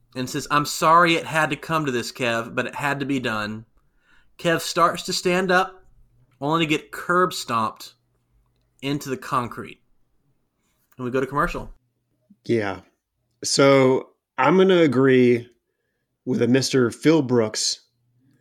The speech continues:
Speaker 2: Uh, he, I think he actually said this on the W W E Backstage when he was talking about
Speaker 1: He
Speaker 2: the
Speaker 1: did.
Speaker 2: Roman Reigns segment, but
Speaker 1: Yep.
Speaker 2: he said the dev-, the, the devil's in the details.
Speaker 1: Yep.
Speaker 2: And that's obviously, you know, I'm constantly nitpicking things,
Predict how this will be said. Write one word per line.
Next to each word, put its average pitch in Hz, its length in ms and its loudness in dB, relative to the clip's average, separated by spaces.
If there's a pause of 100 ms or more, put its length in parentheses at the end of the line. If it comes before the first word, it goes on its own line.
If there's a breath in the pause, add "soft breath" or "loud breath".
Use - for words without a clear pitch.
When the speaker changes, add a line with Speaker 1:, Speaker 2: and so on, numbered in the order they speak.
(300)
Speaker 2:
Uh, 117 280 0
he, 147 200 4
I 139 100 0
think 160 160 4
he 147 240 4
actually 139 240 2
said 131 240 2
this 123 340 2 (100)
on 117 220 0
the 113 140 2
W 123 260 2
W 120 120 2
E - 20 2
Backstage 117 560 2
when 110 100 -2
he 113 60 -2
was 107 80 -2
talking 113 240 -2
about 113 160 -2
Speaker 1:
He - 40 -16
Speaker 2:
the 117 100 0
Speaker 1:
did. 110 60 0
Speaker 2:
Roman 120 240 2
Reigns 113 360 0
segment, 107 420 -4 (540)
but 123 120 2
Speaker 1:
Yep. 110 140 -2 (300)
Speaker 2:
he 156 100 2
said 165 180 4
the 143 80 4
dev-, 131 440 -2
the, 120 340 -2 (220)
the 147 80 -2
devil's 160 380 2
in 135 60 2
the 123 60 2
details. 110 580 -6 (540)
Speaker 1:
Yep. 113 140 -10 (400)
Speaker 2:
And 117 300 2
that's 135 280 0
obviously, 120 640 2 (420)
you 120 240 -4
know, 104 340 -4 (800)
I'm 113 340 -4 (100)
constantly 127 460 2
nitpicking 123 380 -2
things, 120 360 -2